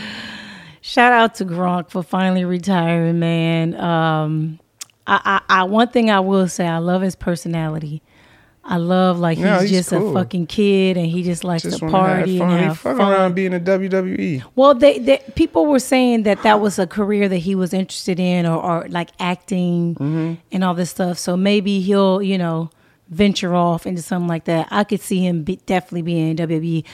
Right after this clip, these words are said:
Speaker 1: I don't know wh-, about wrestling with that body. Like, he had all these back surgeries. He had all these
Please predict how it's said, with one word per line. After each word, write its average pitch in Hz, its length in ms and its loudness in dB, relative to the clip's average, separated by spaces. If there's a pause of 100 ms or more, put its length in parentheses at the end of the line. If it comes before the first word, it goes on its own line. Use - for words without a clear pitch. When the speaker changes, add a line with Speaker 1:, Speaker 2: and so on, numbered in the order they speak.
(160)
Speaker 1:
I - 60 -4
don't 190 160 0
know 180 120 2
wh-, - 280 -6
about 175 280 -2 (260)
wrestling 190 580 0
with 180 140 -2
that 185 260 0
body. 214 320 2
Like, 185 180 0
he 208 140 0
had 190 160 2
all 175 80 2
these 165 180 -4
back 170 360 0
surgeries. 202 640 0
He 180 100 -2
had 165 120 0
all 160 100 0
these 151 260 -6